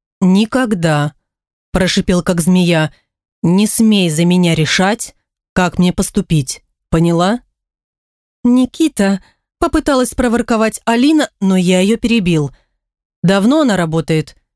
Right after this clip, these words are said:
Кивнул на закрытую дверь. «Дней семь-восемь, точно не знаю». «Где живёт?» Продолжал допрос довольно суровым тоном.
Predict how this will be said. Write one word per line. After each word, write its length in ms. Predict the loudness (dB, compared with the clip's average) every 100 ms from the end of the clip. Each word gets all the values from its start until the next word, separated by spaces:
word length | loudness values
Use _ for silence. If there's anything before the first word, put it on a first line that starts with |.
| _ _ _
Кивнул 400 | -2 0 2 2
на 120 | 0
закрытую 440 | 0 0 0 0 0
дверь. 320 | 0 -2 -4 _ _ _ _ _ _ _ -4
«Дней 480 | 0 2 2 2 0
семь-восемь, 800 | 0 0 2 0 -2 -2 -2 -2 _ _ _ -8
точно 320 | -4 -2 0 0
не 140 | 2
знаю». 500 | 0 0 0 0 -4 _ _ _ _ _ -6
«Где 300 | -2 0 0
живёт?» 520 | 0 0 0 -2 -6 _ _ _ _ _
Продолжал 540 | -4 0 2 2 0 0
допрос 360 | -2 0 0
довольно 380 | 0 0 2 0
суровым 460 | 0 0 0 0 0
тоном. 400 | 0 0 0